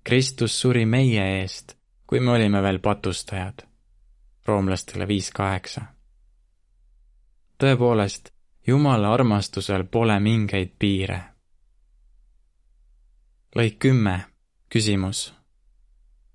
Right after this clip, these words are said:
Mida me õpime Pauluse sõnadest tekstis roomlastele kaheksa kolmkümmend kaheksa, kolmkümmend üheksa? Roomlastele kaheksa kolmkümmend kaheksa, kolmkümmend üheksa ütleb:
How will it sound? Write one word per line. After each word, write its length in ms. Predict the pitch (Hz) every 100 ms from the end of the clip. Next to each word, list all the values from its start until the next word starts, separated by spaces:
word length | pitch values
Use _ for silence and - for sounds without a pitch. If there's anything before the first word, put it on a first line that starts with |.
| _ _ -
Mida 180 | 139 165
me 100 | 131
õpime 300 | 135 127 104
Pauluse 440 | 98 131 127 104 101
sõnadest 560 | 131 131 107 101 -
tekstis 400 | - 113 - 107
roomlastele 640 | 113 123 113 98 - - 95
kaheksa 520 | 123 127 113 - 98
kolmkümmend 500 | 117 120 107 101 92
kaheksa, 400 | - 120 104 -
kolmkümmend 500 | 104 113 104 101 101
üheksa? 420 | 110 104 90 - - - _ _ _ _ _ _ _ _ _ _ _ _ _ _ _ _ _ _ _ _ _ -
Roomlastele 600 | 135 151 113 - 104 101
kaheksa 440 | 139 165 113 -
kolmkümmend 480 | 123 131 110 104 95
kaheksa, 380 | 120 123 - 104
kolmkümmend 520 | 117 110 101 98 98
üheksa 340 | 110 101 -
ütleb: 360 | 95 - 95